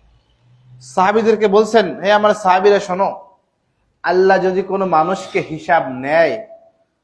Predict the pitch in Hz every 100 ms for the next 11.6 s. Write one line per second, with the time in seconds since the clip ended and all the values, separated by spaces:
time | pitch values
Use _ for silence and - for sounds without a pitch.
0 | _ _ 147 156 156 151 170 165 147 147
1 | 175 180 220 - _ _ _ _ _ _
2 | _ _ _ 165 170 185 196 175 170 170
3 | 165 160 160 170 - - 190 165 160 196
4 | 170 147 147 165 160 135 120 113 107 _
5 | _ _ _ _ _ _ _ _ _ _
6 | - - _ - - - - - 170 175
7 | 180 175 - 170 175 180 170 175 170 175
8 | 170 170 170 170 165 170 170 165 170 165
9 | 165 165 160 170 170 170 180 175 - -
10 | _ _ _ _ _ _ 170 208 220 247
11 | 247 277 269 285 208 -